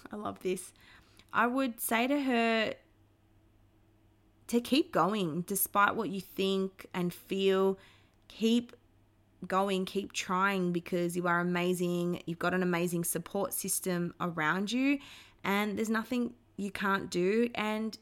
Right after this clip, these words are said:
you don't need to be skinny to do it. You don't have to lose weight to achieve your goals and dreams. You are lovable, worthy, and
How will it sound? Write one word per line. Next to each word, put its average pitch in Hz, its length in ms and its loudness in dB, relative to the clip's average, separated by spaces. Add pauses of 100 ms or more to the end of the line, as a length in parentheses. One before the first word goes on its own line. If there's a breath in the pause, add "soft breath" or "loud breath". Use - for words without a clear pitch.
(280)
you 190 160 -6
don't 208 220 -6
need 214 400 -6 (140)
to 220 100 -2
be 214 100 -4
skinny 220 440 -2
to - 120 -6
do 196 220 0
it. 269 160 0
You 190 100 -2
don't 202 140 -4
have 208 260 -6
to 233 100 -4
lose 214 240 -6
weight 220 280 -2
to 208 100 -6
achieve 202 340 0
your 208 120 0
goals 190 320 0
and 180 120 0
dreams. 190 320 -2
You 190 120 0
are 180 160 4 (320 loud breath)
lovable, 233 760 4 (640 loud breath)
worthy, 214 920 2
and 175 520 -2